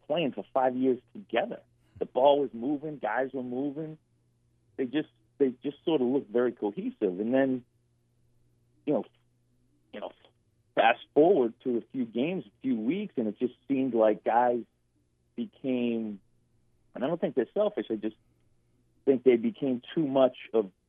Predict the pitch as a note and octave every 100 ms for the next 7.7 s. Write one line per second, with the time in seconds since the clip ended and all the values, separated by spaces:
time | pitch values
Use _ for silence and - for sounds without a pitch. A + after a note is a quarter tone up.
0 | _ _ _ A#2+ C#3 C3 A#2+ A2+ A2 G#2
1 | - C3 C3+ B2 A#2+ - A#2 G#2+ - -
2 | - - G#2 G#2 G#2 E3+ - - _ _
3 | _ _ _ _ _ _ _ - A2+ E3
4 | E3 D#3 C#3 A#2 A2 A#2 D3 D3 C3+ _
5 | _ _ _ _ _ _ _ F3 D#3 B2+
6 | _ A3+ A3 _ _ _ _ _ _ _
7 | _ _ _ - G#2+ A2+ A#2+